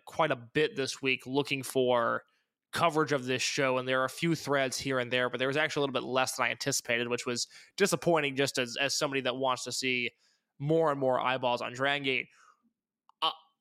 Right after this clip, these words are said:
I have a lot to say on Yoshioka. Let's stay on our Mochizuki Love Fest for a minute. So many spots in this match that I feel worth mentioning. I, I audibly gasped at two different spots in this match, which is pretty incredible for a twenty-six minute match, but there is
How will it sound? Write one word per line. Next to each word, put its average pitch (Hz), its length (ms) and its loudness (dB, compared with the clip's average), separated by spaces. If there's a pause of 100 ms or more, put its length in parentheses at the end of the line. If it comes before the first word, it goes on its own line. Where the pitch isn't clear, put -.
I 165 80 6
have 208 160 2
a - 20 0
lot 214 140 2
to - 60 -8
say 208 120 2
on 180 80 -2
Yoshioka. 156 580 0
Let's 147 180 0
stay 175 180 0
on 190 100 2
our 165 80 0
Mochizuki 147 560 -2
Love 131 260 0
Fest 127 320 -2
for 131 140 -2
a 123 60 0
minute. 123 320 0 (480)
So - 420 2
many 208 260 2
spots 147 480 0
in 143 60 -8
this 135 220 -2
match 135 360 0
that 135 80 2
I 127 80 2
feel 135 520 0 (140)
worth 147 380 0
mentioning. 139 540 0 (600)
I, - 60 4 (160)
I 165 140 4 (140)
audibly 180 420 2
gasped 143 680 0 (100)
at 147 120 2 (140)
two 180 320 2
different 160 380 0
spots 131 520 0
in 180 80 0
this 175 240 0
match, 170 280 0
which 156 160 0
is 139 120 -2
pretty 156 380 0
incredible 143 480 0
for 143 140 0
a 123 60 0
twenty-six 139 640 -4
minute 123 180 -2
match, 127 380 0
but 131 160 -2
there 139 220 2
is 127 240 -2